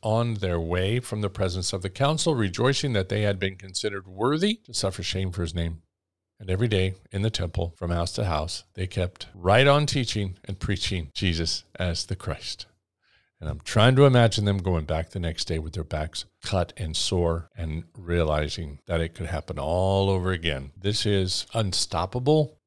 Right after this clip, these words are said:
and unbelievable, an amazing faith in Jesus as Messiah. They come before the council. The council <laughs> doesn't want to know how they got out of the prison. It was like,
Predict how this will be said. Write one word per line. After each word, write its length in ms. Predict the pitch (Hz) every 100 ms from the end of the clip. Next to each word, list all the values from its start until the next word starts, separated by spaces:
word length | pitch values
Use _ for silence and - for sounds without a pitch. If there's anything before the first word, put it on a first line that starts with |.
| -
and 260 | 92 90
unbelievable, 1080 | - 98 92 95 98 98 95 90 90 87 92 -
an 140 | 87 80
amazing 540 | 82 85 87 85 90
faith 420 | 82 82 90 - _ _ _
in 260 | 87 82 - _ _ _ _
Jesus 400 | 104 92 90 -
as 200 | 82 -
Messiah. 500 | 95 92 92 85 87 - - _ _
They 360 | 127 95 117 170
come 480 | - 147 143 123 120 -
before 280 | 107 139 131
the 80 |
council. 420 | 117 127 131 - 101
The 40 |
council 520 | - - 160 151 -
<laughs> 160 | 123 -
doesn't 180 | - 104
want 160 | 104
to 80 | 95
know 180 | 90 127
how 140 | 95
they 120 | 90
got 260 | 92 - 98
out 80 | 92
of 80 | 90
the 80 |
prison. 380 | 87 113 95 80 - - - - - - - - -
It 40 |
was 120 | 117
like, 220 | 120 117